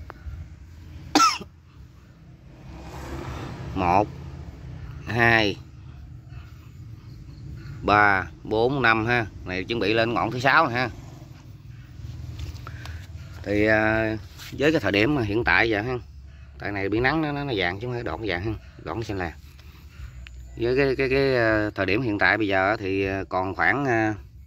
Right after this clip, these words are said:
cái ngày ngắt ngọn nó còn khoảng một tuần lễ nữa ha. Thì ngày ngắt ngọn nó tầm hai mươi bốn, hai mươi lăm, sáu, hai mươi bảy ha.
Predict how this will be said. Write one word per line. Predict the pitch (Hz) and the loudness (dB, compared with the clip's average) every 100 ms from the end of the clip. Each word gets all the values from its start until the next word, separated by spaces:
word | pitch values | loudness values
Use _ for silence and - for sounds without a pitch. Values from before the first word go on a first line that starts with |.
| - - - - - - - - - - - - - - | -18 -18 -18 -20 -20 -20 -20 -20 -20 -18 -18 -20 -20 -6
cái | - | 2
ngày | 120 92 | 4 4
ngắt | 113 113 | 2 2
ngọn | 90 98 | 2 4
nó | 123 135 131 | 4 2 0
còn | 92 90 92 90 | 0 0 0 -4
khoảng | 85 87 110 139 143 95 | 0 2 4 4 0 2
một | 98 - | 0 0
tuần | 101 95 | 0 2
lễ | 85 107 160 | 4 6 6
nữa | |
ha. | 147 131 - - - - - - _ _ _ _ | 4 0 -4 -18 -20 -20 -20 -20 _ _ _ _
Thì | 101 110 | -2 4
ngày | 107 | 4
ngắt | 110 | 4
ngọn | 123 98 | 4 4
nó | 120 | 4
tầm | 107 98 | 4 2
hai | 110 | 2
mươi | 113 | 4
bốn, | 131 160 | 6 6
hai | 127 | 4
mươi | |
lăm, | 113 113 113 | 4 4 4
sáu, | 135 | 4
hai | |
mươi | 127 | 6
bảy | 85 135 | 6 6
ha. | 156 123 | 4 2